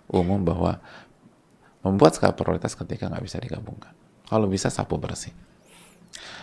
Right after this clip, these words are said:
Lalu yang terakhir, hadirin Allah muliakan, kenapa ibu gitu loh? Kenapa ibu, hadirin sekalian? Eh,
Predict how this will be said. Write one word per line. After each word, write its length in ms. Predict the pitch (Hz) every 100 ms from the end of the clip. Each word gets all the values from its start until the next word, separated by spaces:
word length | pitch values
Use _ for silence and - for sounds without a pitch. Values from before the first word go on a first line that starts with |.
| - - _ 143
Lalu 240 | 139 107
yang 100 | 85
terakhir, 460 | - - - 87 -
hadirin 380 | - 85 85 -
Allah 160 | -
muliakan, 560 | - - - - 90 - - _ _ _ _ _ - - _ _ _ _
kenapa 640 | - 110 117 - - - -
ibu 320 | 117 101 87 - -
gitu 240 | - -
loh? 160 | - 104 - _ _ _ _ _ _ _ _ _ _ _ _ - - _ _
Kenapa 320 | 101 110 -
ibu, 240 | - -
hadirin 320 | - - - -
sekalian? 420 | - - - - - _ - _ _ _ - - - - - - - _ _ -
Eh, 680 | 101 90 87 85 - - -